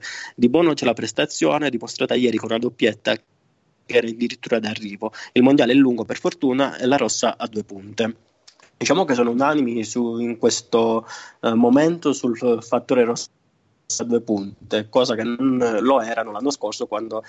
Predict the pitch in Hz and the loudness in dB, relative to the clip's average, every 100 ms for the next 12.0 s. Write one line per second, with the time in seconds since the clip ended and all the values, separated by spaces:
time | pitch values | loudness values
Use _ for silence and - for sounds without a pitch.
0 | - - - - - 117 110 107 107 107 | -16 -8 -6 -4 0 0 0 -4 -4 -6
1 | 101 104 - - 120 120 123 107 104 139 | -6 -6 -8 -8 -4 2 2 2 0 -2
2 | 123 113 - 135 139 139 - 110 104 98 | -2 -8 -2 -2 -2 -8 -4 -2 0 0
3 | 98 104 107 98 - 104 95 110 110 - | 0 -2 -2 -4 -8 -10 -8 -10 -12 -20
4 | - - - 147 165 131 123 156 156 113 | -20 -10 4 6 6 2 0 0 0 -2
5 | - 127 123 123 120 117 117 110 110 110 | -2 -2 0 0 -2 -2 -4 -4 -4 -6
6 | 110 _ _ _ _ _ - 107 - 131 | -10 _ _ _ _ _ -8 -8 -2 0
7 | 170 - - 160 170 175 165 131 117 107 | 0 -2 -2 2 2 2 0 2 0 0
8 | - 127 120 - 113 98 113 117 110 123 | -2 0 -2 0 -2 -2 -2 -2 0 -2
9 | - 104 104 131 139 - - - - 110 | 0 -2 2 0 0 -4 -20 -6 -2 2
10 | 110 107 110 110 113 139 - 113 117 123 | 2 2 2 0 0 -4 -2 -2 -2 4
11 | 127 143 147 _ _ _ - 127 - | 6 6 4 _ _ _ 0 0 0